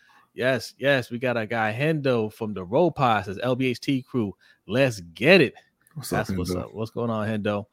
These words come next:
Speaker 1: Uh, Living Big with Big Reg is in the house. Says, "What's good, my peoples? What's good with you?" Our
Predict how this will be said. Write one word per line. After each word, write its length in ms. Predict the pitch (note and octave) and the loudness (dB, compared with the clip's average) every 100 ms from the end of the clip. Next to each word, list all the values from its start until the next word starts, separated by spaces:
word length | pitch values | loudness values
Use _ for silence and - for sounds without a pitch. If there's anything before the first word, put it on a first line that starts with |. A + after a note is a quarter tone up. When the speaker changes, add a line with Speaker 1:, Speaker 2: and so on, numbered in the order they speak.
| _ _ _ | _ _ _
Speaker 1:
Uh, 380 | G2 G2 F#2 F2+ - _ _ _ | 0 2 2 -2 -6 _ _ _
Living 280 | A#2 G#2+ F#2+ | -2 -2 -2
Big 200 | B2 A#2 | 0 0
with 120 | G2+ | -2
Big 220 | B2 G#2+ | -4 -2
Reg 180 | A#2+ A#2+ | 0 -2
is 120 | A2 | -2
in 80 | A2 | -6
the 60 | G2+ | -4
house. 340 | A2 G2+ - | 0 0 0
Says, 180 | G2+ G2 | -4 -2
"What's 160 | A2+ | -4
good, 180 | - A#2+ | 2 4
my 120 | A2+ | 4
peoples? 440 | A2+ B2+ B2 A#2+ A#2 | 4 4 4 -2 -2
What's 140 | G#2 | -4
good 160 | - A2+ | 2 2
with 180 | G#2+ - | 2 4
you?" 220 | C3+ G#2 - _ _ _ - _ _ - | 4 4 -2 _ _ _ -20 _ _ -6
Our 160 | G#2 G2 | 0 0